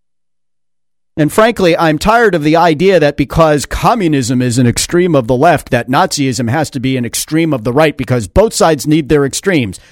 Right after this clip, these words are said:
Well, no, they don't. Do both sides have their extremes? Yes, they do. But, uh, Nazism is wholly an extreme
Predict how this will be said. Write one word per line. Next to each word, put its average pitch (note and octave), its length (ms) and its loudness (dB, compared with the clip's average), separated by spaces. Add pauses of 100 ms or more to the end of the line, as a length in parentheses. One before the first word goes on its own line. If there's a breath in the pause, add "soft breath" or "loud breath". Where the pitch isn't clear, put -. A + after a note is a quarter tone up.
(140 soft breath)
Well, F3+ 240 4
no, G3 180 2
they G3 140 2
don't. D3+ 340 0 (1600)
Do C3 80 2
both D#3 240 0
sides D#3+ 260 0
have F3 300 0
their A3 160 2
extremes? A#3 580 -2 (220 soft breath)
Yes, C#3+ 260 -2
they C#3+ 180 -2
do. B2+ 360 -2 (2000)
But, C#3+ 300 -2
uh, C3+ 240 0
Nazism D#3 920 -2
is B2+ 240 -4
wholly F3 800 -4 (420 soft breath)
an C#3+ 160 -4
extreme C3 800 -4